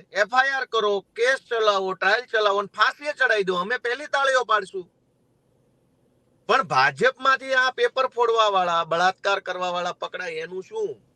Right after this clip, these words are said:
એને કોણ સજા આપશે? અમારી પાર્ટીમાં હોય તો અમે ક્યાં છાવરીએ છીએ? પકડો ને.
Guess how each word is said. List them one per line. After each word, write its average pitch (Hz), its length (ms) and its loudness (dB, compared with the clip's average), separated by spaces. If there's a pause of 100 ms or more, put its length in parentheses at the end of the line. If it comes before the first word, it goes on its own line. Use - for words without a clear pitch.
એને 139 220 -6
કોણ 196 220 -2
સજા 202 340 0
આપશે? 156 380 -8 (480)
અમારી 127 320 -2
પાર્ટીમાં 190 520 0
હોય 202 140 2
તો 202 120 -6
અમે 190 220 -2
ક્યાં 220 160 0
છાવરીએ 214 480 0
છીએ? 180 80 -8
પકડો 208 420 -2
ને. 226 220 -2